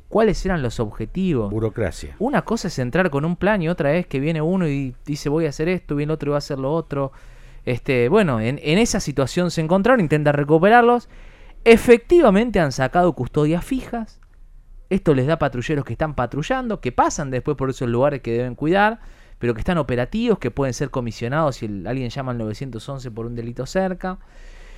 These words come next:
Speaker 1: Y bueno, obviamente después empieza todo el proceso, Alberto, de estas son las medidas de emergencia, ¿no? Sacar poli-, presos de la comisaría para que los policías estén en la calle y no cuidándolos, eh, los patrulleros que estaban rotos, sumarlos a la calle, los de las custodias también.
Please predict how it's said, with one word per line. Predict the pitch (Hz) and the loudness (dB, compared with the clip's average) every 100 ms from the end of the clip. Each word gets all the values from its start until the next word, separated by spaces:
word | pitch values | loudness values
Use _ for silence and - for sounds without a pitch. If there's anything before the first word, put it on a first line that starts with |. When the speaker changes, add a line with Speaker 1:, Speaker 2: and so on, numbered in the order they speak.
| - - - - | -20 -20 -12 0
Speaker 1:
Y | 151 | 4
bueno, | 185 254 165 | 6 6 4
obviamente | 151 196 240 | 2 0 0
después | 151 151 147 | 0 0 -4
empieza | 135 151 147 | -4 -4 -4
todo | - 180 190 170 | 0 4 6 4
el | 127 | 2
proceso, | 120 120 180 - 147 | -2 -2 -4 -2 -2
Alberto, | 131 180 170 | 0 -2 -2
de | 120 | -2
estas | 120 240 175 | -2 -6 -4
son | 143 | -4
las | |
medidas | 123 135 139 | -4 -4 -4
de | 120 | -4
emergencia, | 117 151 262 156 117 | -6 -4 -4 -4 -4
¿no? | 127 | -6
Sacar | 117 113 127 | -4 -2 -2
poli-, | 120 113 101 | -2 -4 -6
presos | 110 131 131 127 | -6 -6 -4 -4
de | |
la | 113 | -4
comisaría | 117 117 - 131 170 | -4 -6 -6 -2 0
para | 123 110 | 0 -4
que | 110 | -6
los | 107 | -6
policías | 110 110 123 | -8 -6 -6
estén | 113 107 117 | -8 -8 -8
en | |
la | 110 | -6
calle | 123 - | -8 -8
y | 113 | -10
no | |
cuidándolos, | 107 120 127 156 202 208 202 196 - - - - | -6 -4 -2 0 2 4 2 -2 -18 -20 -20 -14
eh, | - 120 | -4 -2
los | 123 | 0
patrulleros | 123 123 123 151 127 | 0 0 0 -2 -2
que | 113 | -4
estaban | 131 123 117 | -2 0 0
rotos, | 143 139 110 | -2 -2 -6
sumarlos | 120 113 113 107 | -4 -4 -4 -4
a | 120 | -4
la | 123 | 0
calle, | 190 185 - 117 | 2 2 -2 -8
los | 107 | -6
de | 110 | -8
las | 104 | -10
custodias | 107 - 120 117 | -10 -4 -4 -4
también. | - 147 208 208 196 | -6 0 2 2 0